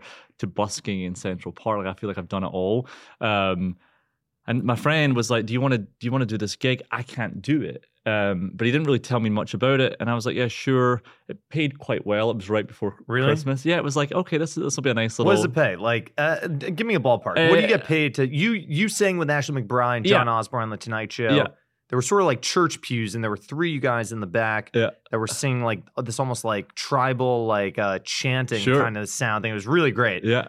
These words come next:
Speaker 2: What do you, like, what, like, ballpark me? What
Speaker 1: It
Speaker 2: do you
Speaker 1: was
Speaker 2: get?
Speaker 1: ju-, it was just under a grand.
Speaker 2: Just under a grand,
Speaker 1: But
Speaker 2: but
Speaker 1: it
Speaker 2: probably
Speaker 1: was
Speaker 2: not that much work, right?
Speaker 1: I'll be
Speaker 2: Like
Speaker 1: honest with you, it was the easiest song I've ever had to learn.
Speaker 2: Yeah.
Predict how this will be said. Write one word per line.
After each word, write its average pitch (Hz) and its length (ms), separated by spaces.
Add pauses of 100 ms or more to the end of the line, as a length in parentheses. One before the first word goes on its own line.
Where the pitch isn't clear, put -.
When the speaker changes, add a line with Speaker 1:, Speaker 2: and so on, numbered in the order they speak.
Speaker 2:
What 170 120
do 190 40
you, - 80
like, 156 160
what, 160 260
like, 143 220
ballpark 147 400
me? 90 80
What 139 80
Speaker 1:
It 147 40
Speaker 2:
do 156 80
you 151 40
Speaker 1:
was 165 100
Speaker 2:
get? 196 140
Speaker 1:
ju-, - 60
it 175 80
was 147 100
just 185 320
under 147 300
a 117 40
grand. 98 440
Speaker 2:
Just 190 240
under 170 280
a 147 60
grand, 131 360
Speaker 1:
But 156 100
Speaker 2:
but 160 100
Speaker 1:
it - 80
Speaker 2:
probably 180 240
Speaker 1:
was 151 80
Speaker 2:
not 143 160
that 131 100
much 107 160
work, 104 300
right? 113 260
Speaker 1:
I'll 135 120
be 139 100
Speaker 2:
Like 139 80
Speaker 1:
honest 135 260
with 117 140
you, 104 340 (200)
it 123 160
was 107 720
the 113 140
easiest 120 440
song 104 180
I've 95 180
ever 101 160
had 95 140
to - 140
learn. 60 160 (180)
Speaker 2:
Yeah. 123 160